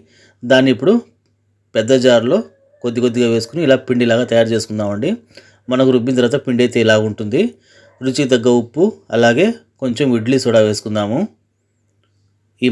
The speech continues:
మాత్రం ఇడ్లీ సోడా చాలు, ఎక్కువ లేకుండా. వేసిన తర్వాత బాగా మొత్తం పిండిలో కలిసేలాగా కలుపుకుందాము. ఈ దోశ అయితే టేస్ట్ చాలా బాగుంటుందండి, చాలా హెల్తీగా ఉంటుంది.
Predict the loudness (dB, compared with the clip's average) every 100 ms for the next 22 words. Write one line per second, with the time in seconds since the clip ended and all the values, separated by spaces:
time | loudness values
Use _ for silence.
0 | 2 2 0 -2 -2 -2 -2 0 0 0
1 | -2 -4 -4 -4 -4 -2 -2 -4 _ _
2 | _ -2 -2 0 0 0 2 2 2 0
3 | 0 -2 0 -4 -2 -6 -2 0 0 0
4 | -2 -2 0 0 -2 -6 _ _ _ -4
5 | -2 -2 -4 -4 -2 -2 -6 -8 _ _
6 | -10 -2 0 0 0 -2 -4 -4 -4 -6
7 | -2 0 2 0 -2 -4 -6 -6 -4 0
8 | 0 -2 -6 -4 -2 -2 -2 -4 -2